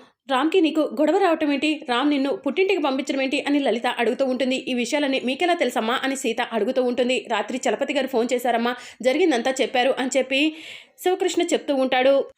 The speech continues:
"సీత, ఇలాంటివన్నీ నీకే ఎందుకు జరుగుతున్నాయే? మొన్న సుమతిని చంపావన్నారు,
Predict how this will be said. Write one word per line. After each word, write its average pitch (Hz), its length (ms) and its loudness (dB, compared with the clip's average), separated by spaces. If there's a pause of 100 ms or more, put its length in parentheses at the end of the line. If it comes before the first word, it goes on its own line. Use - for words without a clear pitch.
(480)
"సీత, 262 360 0 (320)
ఇలాంటివన్నీ 269 480 2 (240)
నీకే 320 200 2
ఎందుకు 277 260 2
జరుగుతున్నాయే? 262 560 0 (180)
మొన్న 294 160 2
సుమతిని 311 380 2
చంపావన్నారు, 254 600 2